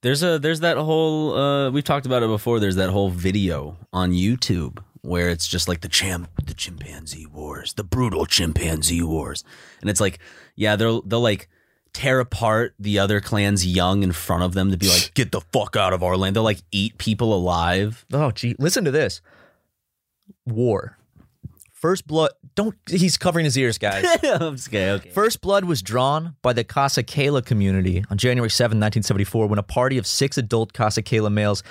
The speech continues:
Speaker 2: consisting of Humphrey, Fegan, Jomeo, Sherry, Everett, and Rudolph <laughs> ambushed the isolated Kahama male Gotti while he was feeding on a tree. This was the first time that any of the chimpanzees had been sent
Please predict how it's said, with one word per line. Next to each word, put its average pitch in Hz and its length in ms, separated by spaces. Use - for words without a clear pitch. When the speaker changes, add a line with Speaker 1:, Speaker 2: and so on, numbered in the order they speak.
Speaker 2:
consisting 127 400
of 92 80
Humphrey, 156 560
Fegan, 156 680
Jomeo, 127 720
Sherry, 139 640
Everett, 131 400
and 107 140
Rudolph 117 600
<laughs> - 160
ambushed 147 460
the 151 120
isolated 143 520
Kahama 120 420
male 110 360
Gotti 107 440
while 107 160
he 113 140
was 107 120
feeding 151 360
on 113 140
a 113 40
tree. 151 440
This 120 120
was 151 100
the 151 80
first 139 260
time 147 180
that 127 120
any 131 180
of 131 60
the 120 60
chimpanzees 113 580
had 104 120
been 104 160
sent 113 440